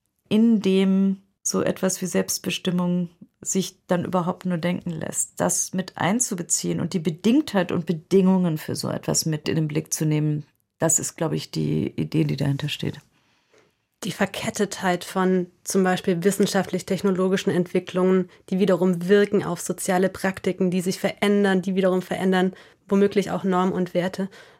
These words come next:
Speaker 2: Das ist, glaube ich, sehr deutlich geworden jetzt. Wir haben zu Beginn gesprochen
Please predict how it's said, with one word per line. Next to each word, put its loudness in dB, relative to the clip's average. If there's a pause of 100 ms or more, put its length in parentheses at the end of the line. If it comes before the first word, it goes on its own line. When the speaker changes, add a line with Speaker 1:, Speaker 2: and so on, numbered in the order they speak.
Speaker 2:
Das -8
ist, -8
glaube 2
ich, -4
sehr 2
deutlich 0
geworden -6
jetzt. -10 (500)
Wir 2
haben 6
zu 4
Beginn 4
gesprochen 2